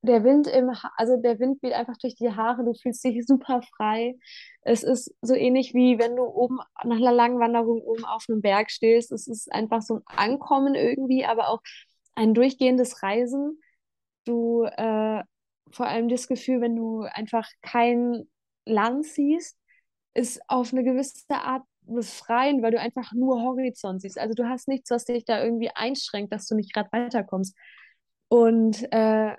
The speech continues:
diese Bewegung, wenn das Schiff irgendwie gerade bei einem höheren Wellengang, wenn das so stampft und staucht und also halt, ähm, halt immer wieder von vorne runtergedrückt wird von den Wellen, es ist einfach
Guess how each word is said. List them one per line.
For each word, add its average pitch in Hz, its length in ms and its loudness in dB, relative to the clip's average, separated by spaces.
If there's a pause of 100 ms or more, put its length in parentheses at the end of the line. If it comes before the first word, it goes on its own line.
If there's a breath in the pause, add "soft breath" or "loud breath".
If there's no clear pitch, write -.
(220)
diese 233 320 0
Bewegung, 240 680 2
wenn 220 140 -2
das 220 200 -6
Schiff 247 280 -4
irgendwie 220 340 -2
gerade 214 260 -8
bei 214 100 -4
einem 214 180 -2
höheren 226 320 -2
Wellengang, 214 420 -4
wenn 208 100 -16
das 220 140 -12
so 214 80 -18
stampft - 480 2
und 214 140 0
staucht 214 440 2
und 190 200 -2
also 190 200 0
halt, 190 160 -2 (600 soft breath)
ähm, 185 460 0 (840)
halt 202 140 4
immer 214 260 2
wieder 220 180 4
von 226 220 0
vorne 226 280 0
runtergedrückt 220 680 -2
wird 202 160 -6
von 214 120 -6
den 214 160 -2
Wellen, 214 320 2
es - 140 -14
ist - 200 -16
einfach 214 320 -4